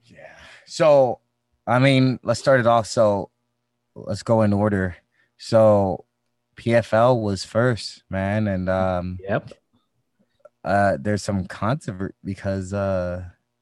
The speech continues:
Speaker 1: we were talking about, I was talked about, I don't know why Anthony Pettis is a headliner because, bro, he got smashed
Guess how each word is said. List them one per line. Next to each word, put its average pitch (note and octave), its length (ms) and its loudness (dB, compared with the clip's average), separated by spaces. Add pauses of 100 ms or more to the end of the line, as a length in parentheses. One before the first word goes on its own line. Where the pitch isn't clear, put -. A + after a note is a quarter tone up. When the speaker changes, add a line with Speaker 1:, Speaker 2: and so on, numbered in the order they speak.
(580)
Speaker 1:
we E3 60 0
were F#3 80 2
talking D3 340 -2
about, G#2+ 380 0 (160)
I F#2 100 -4
was C#3 120 -4
talked A2 260 -4
about, G2 340 -4
I F#2 80 -6
don't G2+ 160 -4
know F#2 120 -4
why F#2 240 -4
Anthony F2+ 360 -8
Pettis G2 300 -10
is F2+ 120 -16
a F2 100 -8
headliner F2+ 680 -8 (640)
because, F2 680 -10 (480)
bro, E2+ 300 -12
he G#2 140 -8
got - 200 -6
smashed E2 1040 -10